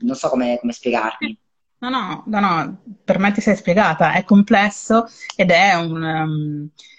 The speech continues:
Speaker 2: se-, secondo me è proprio centrale, cioè è centrale arrivare, cioè sono delle cose che si tengono. La possibilità di rappresentare, di parlare, di esprimere quelli che sono i propri desideri, eh, si tiene con il fatto di riconoscere che c'è quel desiderio lì. E quello secondo me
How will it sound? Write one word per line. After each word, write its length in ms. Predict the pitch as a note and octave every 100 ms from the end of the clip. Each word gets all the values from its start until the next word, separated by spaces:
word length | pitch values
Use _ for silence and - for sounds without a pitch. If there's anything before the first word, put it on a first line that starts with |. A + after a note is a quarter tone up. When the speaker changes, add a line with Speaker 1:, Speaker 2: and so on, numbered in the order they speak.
| _
Speaker 2:
se-, 220 | - - -
secondo 360 | - - G#3+
me 300 | G#3+ B3 B3+
è 140 | - F#3+
proprio 240 | G3 A#3+
centrale, 800 | - F#3+ F#3 F3+ D3+ D3+ D#3 D#3+
cioè 320 | - E3+ D3+ - _ -
è 120 | F3+
centrale 920 | - G3 G3 G#3 G#3+ A#3 B3+ B3+ A#3+
arrivare, 760 | - F3+ G3 F#3 G3+ G3 G3 -
cioè 300 | - D3+ - _ _ -
sono 300 | - A3 A3
delle 160 | G#3+
cose 200 | A3 A#3
che 80 | B3
si 140 | - -
tengono. 480 | D#3 D#3 D#3+ D#3 D3+ - _ - _
La 160 | - D#3
possibilità 540 | A3+ - G#3+ A3 B3+
di 100 | B3+
rappresentare, 880 | A3+ F#3+ G3 F3+ F#3 F3+ F#3+ A3 A3+
di 120 | F3
parlare, 520 | F3+ F3 F3 F#3+ G3
di 80 | F3+
esprimere 680 | E3 - F3+ F#3 F#3 F#3 F3+
quelli 180 | F#3 E3
che 80 | F3+
sono 180 | F#3
i 20 | F3+
propri 240 | F3+ F3+
desideri, 800 | F3 E3+ F#3 F#3+ G#3 A#3 C4 C4
eh, 120 | -
si 180 | - F#3+
tiene 360 | - G3+ G3 G3+
con 120 | G3+
il 120 | F3+
fatto 320 | F#3+ F3 -
di 100 | F3
riconoscere 640 | E3 - F3 F3 F3+ F#3 F3+
che 80 |
c'è 160 | E3 E3+
quel 140 | F3
desiderio 420 | E3 D#3+ D#3 D3+ D3+
lì. 180 | C#3+
E 100 | -
quello 200 | E3+ A3
secondo 320 | A#3 G#3 F3 E3+
me 280 | F#3 G#3+